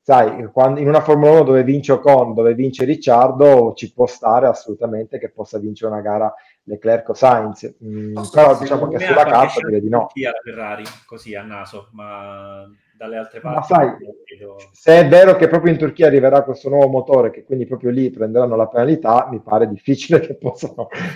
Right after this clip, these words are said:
Speaker 3: No,
Speaker 1: vincere
Speaker 3: e però
Speaker 1: in
Speaker 3: come
Speaker 1: Turchia.
Speaker 3: prestazioni, nel senso, come layout della pista, mi sembra che guardando qui Russia, Turchia, forse in Bahrain, se introdu-, se introducono il Gran Premio del Bahrain, perché c'è sempre quella data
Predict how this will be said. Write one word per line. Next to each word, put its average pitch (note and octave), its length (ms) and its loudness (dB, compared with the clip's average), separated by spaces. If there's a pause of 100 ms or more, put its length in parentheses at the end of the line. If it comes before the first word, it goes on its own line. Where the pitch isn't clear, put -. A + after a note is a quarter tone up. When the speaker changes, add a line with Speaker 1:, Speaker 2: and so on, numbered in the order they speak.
(100)
Speaker 3:
No, B2+ 140 -2
Speaker 1:
vincere B2+ 160 -4
Speaker 3:
e A2+ 60 -2
però G#3 160 0
Speaker 1:
in G#3+ 60 -6
Speaker 3:
come E3 140 -6
Speaker 1:
Turchia. D3+ 220 -2
Speaker 3:
prestazioni, E3 460 -8
nel C#3+ 120 -14
senso, C#3+ 260 -14
come C#3 180 -12
layout C#3+ 400 -8
della C#3 180 -12
pista, D3 320 -16
mi A#2+ 80 -18
sembra B2 300 -16
che A#2+ 160 -16
guardando B2 500 -12
qui C#3 140 -12
Russia, B2+ 260 -16
Turchia, A#2+ 220 -18
forse F#3 200 -12
in D#3 80 -12
Bahrain, D#3 460 -6
se C#3 140 -12
introdu-, C#3 440 -14
se D3+ 120 -14
introducono D3 520 -10
il B2+ 60 -18
Gran B2+ 160 -18
Premio B2 200 -16
del A#2 140 -16
Bahrain, A#2 400 -10
perché G#2 160 -20
c'è G#2+ 100 -20
sempre C3+ 300 -20
quella A#2+ 220 -14
data A#2 600 -10